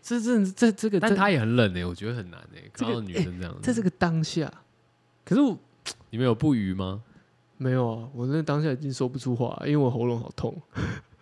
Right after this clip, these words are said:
Speaker 2: 哦。
Speaker 1: 我喉咙真的好痛，我已经无所谓了。你，你只要不要吵我都好。
Speaker 2: 哦。
Speaker 1: 真的。你只要不要吵我都好。<coughs>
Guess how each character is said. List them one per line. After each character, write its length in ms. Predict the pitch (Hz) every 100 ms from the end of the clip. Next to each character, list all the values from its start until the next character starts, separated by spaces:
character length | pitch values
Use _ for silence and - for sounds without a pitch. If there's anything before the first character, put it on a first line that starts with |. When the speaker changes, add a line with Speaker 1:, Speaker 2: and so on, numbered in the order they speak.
| _ _ _
Speaker 2:
哦。 380 | 110 101 98 113 123 127 127 123
Speaker 1:
我 60 |
喉 120 | 123
咙 160 | 135 131
真 140 | 123
的 40 | 127
好 140 | 139 -
痛， 200 | 127 -
我 120 | 135
已 40 | 143
经 120 | 135
无 120 | 127
所 160 | 123 123
谓 200 | - 127
了。 100 | 165 - _ _ _ _ _ _
你， 160 | - 143 -
你 180 | 147 143
只 80 | 135
要 200 | 131 123
不 160 | -
要 80 | 120
吵 200 | 120 113
我 200 | 113 -
都 100 | 104
好。 220 | 117 190 - - - - - - - _ _ _ _ _ -
Speaker 2:
哦。 680 | - 117 - 117 104 113 - - _ _ _ _ -
Speaker 1:
真 180 | 170 143
的。 140 | 170 - _ - - - - _ _ _ _ _
你 100 | 185
只 60 | 180
要 80 | 175
不 80 |
要 100 | 165
吵 180 | 160 165
我 140 | 139 123
都 160 | 135
好。 240 | 151 180 202
<coughs> 80 | _